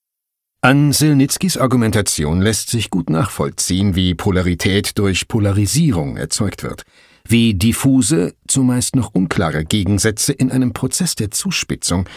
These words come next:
zu einer politischen Polarität werden, die dann in politische Feindschaft mündet. Nach der Maßgabe von Freundschaft oder Feindschaft beschrieben,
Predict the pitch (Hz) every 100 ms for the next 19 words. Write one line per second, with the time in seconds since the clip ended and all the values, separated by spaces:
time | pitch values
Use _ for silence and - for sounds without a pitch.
0 | - - _ - - 87 104 - - 120
1 | 131 - 90 98 92 87 113 98 101 139
2 | 131 82 80 78 82 - - - 107 101
3 | 104 104 104 110 - 113 107 113 139 -
4 | - 170 - - - 82 76 65 - -
5 | _ _ _ _ - - - - - 120
6 | 143 117 147 135 156 202 - 156 127 117
7 | - 73 - - 95 110 - 117 - -
8 | - - 185 196 - - - - - -
9 | - 82 98